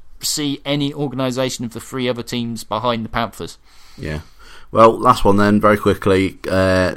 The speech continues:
Speaker 2: N F C West, I'm going Cardinals, Seahawks, Rams, forty-niners.
Speaker 1: I'm going Cardinals, Seahawks, Rams, forty-niners. I
Speaker 2: It's
Speaker 1: think
Speaker 2: a pretty popular pick, to be fair, of, of, uh, looking at everybody else's.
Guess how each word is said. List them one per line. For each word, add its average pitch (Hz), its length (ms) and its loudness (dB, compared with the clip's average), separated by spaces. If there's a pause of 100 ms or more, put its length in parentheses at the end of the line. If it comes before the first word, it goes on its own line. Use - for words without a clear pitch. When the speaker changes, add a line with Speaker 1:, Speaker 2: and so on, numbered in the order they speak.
Speaker 2:
N 110 180 -2
F 92 140 0
C 90 240 2
West, 85 600 0
I'm 98 220 4
going 85 280 0
Cardinals, 104 640 4
Seahawks, - 760 -4
Rams, 78 480 -2
forty-niners. 73 840 -8 (600)
Speaker 1:
I'm 156 260 2
going 139 440 -2
Cardinals, 113 540 -2
Seahawks, 110 640 -10
Rams, 104 340 -8
forty-niners. 104 800 -10
I 117 60 -8
Speaker 2:
It's - 140 -10
Speaker 1:
think 135 160 2
Speaker 2:
a - 20 0
pretty 127 160 6
popular 98 400 6
pick, - 300 0
to 85 60 -8
be 76 80 -4
fair, 78 360 0
of, 78 100 -4
of, 78 320 -6
uh, 82 120 0
looking 82 280 -6
at 78 100 -6
everybody 78 300 -4
else's. 78 440 -6